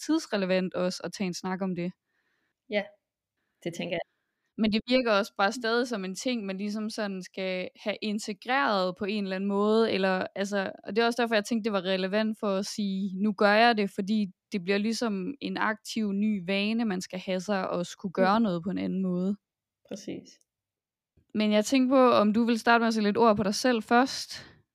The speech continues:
Speaker 1: før jeg begynder at stille dig nogle spørgsmål.
Speaker 2: Ja,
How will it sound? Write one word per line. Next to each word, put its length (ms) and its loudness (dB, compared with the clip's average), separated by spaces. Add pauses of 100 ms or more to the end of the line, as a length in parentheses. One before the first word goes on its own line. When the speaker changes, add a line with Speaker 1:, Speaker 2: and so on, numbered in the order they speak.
(180)
Speaker 1:
før 80 0
jeg 140 4
begynder 380 2
at 80 -2
stille 300 0
dig 280 2 (580)
nogle 300 6
spørgsmål. 640 2 (920)
Speaker 2:
Ja, 120 2